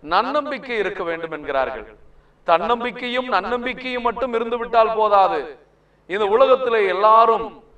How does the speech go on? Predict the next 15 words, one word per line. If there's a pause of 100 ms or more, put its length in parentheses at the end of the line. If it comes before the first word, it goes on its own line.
அல்லது
யாரும்
எவ்வளவு
பெரிய
பணக்காரரோ,
எவ்வளவு
பெரிய
அறிவாளியோ, (200)
"என்னால்
எல்லாம்
முடியும்"
என்று
சொல்வதற்கு
யாரும்
இல்லை.